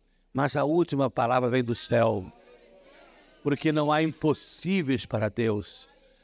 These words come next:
Talvez você esteja vivendo com um diagnóstico médico preocupante, para você ou para alguém querido seu.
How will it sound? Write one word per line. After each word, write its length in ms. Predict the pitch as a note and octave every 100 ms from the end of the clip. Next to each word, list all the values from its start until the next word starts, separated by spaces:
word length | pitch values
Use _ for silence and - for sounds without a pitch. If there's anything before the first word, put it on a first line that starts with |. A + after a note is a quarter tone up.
| _ -
Talvez 320 | D3 C3+ E3+
você 240 | E3+ -
esteja 320 | E3+ - D#3+ D3+
vivendo 460 | D3+ B2 E3 D#3
com 100 | C#3+
um 80 | D#3
diagnóstico 640 | D3+ C#3+ C#3 D3+ C#3 -
médico 420 | C#3+ D3 C#3 -
preocupante, 1000 | - F3 F3+ F#3 - D3 C#3+ C#3 - - _ _ _ -
para 120 | D#3
você 460 | C#3+ D3+ - F3 F#3+
ou 100 | F#3+
para 140 | F3
alguém 280 | D#3+ C#3+ E3+
querido 400 | E3 D#3 D#3+ C3+
seu. 440 | - C#3 A#2+ A2